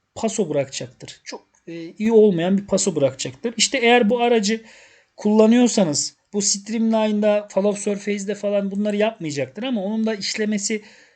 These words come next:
biraz zor. Daha küçük parçaların ve modeller için değil de daha küçük, e, ceplerin işlenmesi de daha etkin kullanılıyor. Onu söyleyeyim. Çok uğraştırır sizi.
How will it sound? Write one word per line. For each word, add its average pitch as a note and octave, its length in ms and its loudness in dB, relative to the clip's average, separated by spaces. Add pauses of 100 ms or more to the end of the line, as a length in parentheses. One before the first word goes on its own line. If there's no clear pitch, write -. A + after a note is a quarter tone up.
(160)
biraz G#3 280 2
zor. G#3 260 0
Daha G3 220 0
küçük - 300 -10
parçaların F3 580 -2
ve F3 100 -6
modeller F3+ 460 -4
için G3 260 -6
değil G#3+ 140 -4
de D#3 160 -8
daha F#3 240 0
küçük, - 300 -14 (460)
e, E3+ 400 0
ceplerin G3 420 -2
işlenmesi G3 540 -4
de F3 160 -6
daha D#3+ 180 -2
etkin F#3+ 340 -6
kullanılıyor. C#3 680 -10 (380)
Onu F#3 200 -4
söyleyeyim. E3 520 -6 (400)
Çok G#3 200 -2
uğraştırır D3 540 -4
sizi. F3+ 400 -10